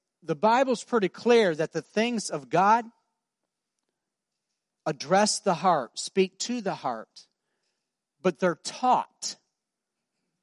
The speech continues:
They're taught. We just don't do the things of God out of obedience.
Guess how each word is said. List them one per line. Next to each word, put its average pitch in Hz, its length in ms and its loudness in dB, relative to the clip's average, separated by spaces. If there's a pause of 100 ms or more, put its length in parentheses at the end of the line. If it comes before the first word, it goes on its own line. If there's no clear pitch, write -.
(260)
They're 180 200 0
taught. - 760 -4 (1900)
We 208 100 4
just 302 300 2
don't 233 260 4
do 254 220 -2
the 202 140 0
things 180 320 -2
of 160 80 -4
God 160 260 2
out 143 180 0
of 139 120 -6
obedience. 123 960 -8